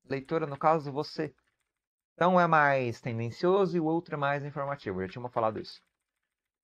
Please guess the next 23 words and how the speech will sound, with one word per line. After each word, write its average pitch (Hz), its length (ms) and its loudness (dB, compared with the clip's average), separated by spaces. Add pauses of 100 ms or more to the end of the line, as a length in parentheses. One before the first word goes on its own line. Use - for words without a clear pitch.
(140)
Qual 220 220 4
texto 208 340 0
possibilita 180 560 0
que 185 120 -2
o 180 40 4
leitor 180 380 2
compreenda 170 560 0
mais 160 260 0
rapidamente 156 640 -4
o 156 40 -6
conteúdo? 151 600 -4
Justifique. 123 1000 -8 (800)
O 156 140 2
texto 220 380 4
um 214 120 0
não 208 240 2
propicia 202 600 0
a 208 40 0
compreensão 180 640 2
mais 180 180 2
rápida 160 380 2
do 156 120 -2
texto, 151 420 -4